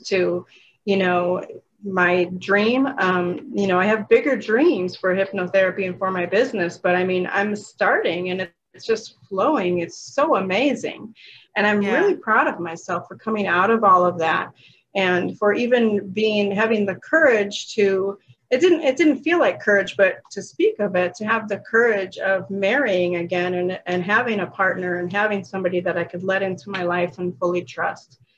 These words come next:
Speaker 1: Um, that's
Speaker 2: Yeah.
Speaker 1: amazing to have that and, um, just never giving up, you know? So, um, so I do love that about myself. I'm very proud of myself for that.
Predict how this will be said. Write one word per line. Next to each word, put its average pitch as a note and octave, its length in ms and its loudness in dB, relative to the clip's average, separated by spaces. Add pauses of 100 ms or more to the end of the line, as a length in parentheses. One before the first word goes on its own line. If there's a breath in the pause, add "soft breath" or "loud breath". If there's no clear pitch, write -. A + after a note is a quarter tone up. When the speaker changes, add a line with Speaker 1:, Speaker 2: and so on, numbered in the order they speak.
(220)
Speaker 1:
Um, F#3+ 220 -2
that's D4+ 220 0
Speaker 2:
Yeah. F4+ 60 4
Speaker 1:
amazing D4 720 4
to E3+ 120 -10
have F3 300 -2
that F3+ 300 -2
and, G3 240 -6 (600)
um, F#3 580 2
just - 260 -6 (420)
never B3 340 2
giving A#3 380 2
up, G#3 320 -2 (160)
you F#3+ 140 -8
know? F3+ 400 -6
So, G#3+ 640 2
um, G3 560 0 (360)
so A#3+ 220 2
I A#3+ 80 6
do A#3 380 4
love F#3+ 380 2
that F3+ 180 2
about E3+ 260 -2
myself. E3 580 -4
I'm F#3+ 180 -4
very G3+ 240 4
proud F#3 260 2
of F3+ 120 -4
myself F3+ 460 -4
for F#3 100 -4
that. E3+ 360 -2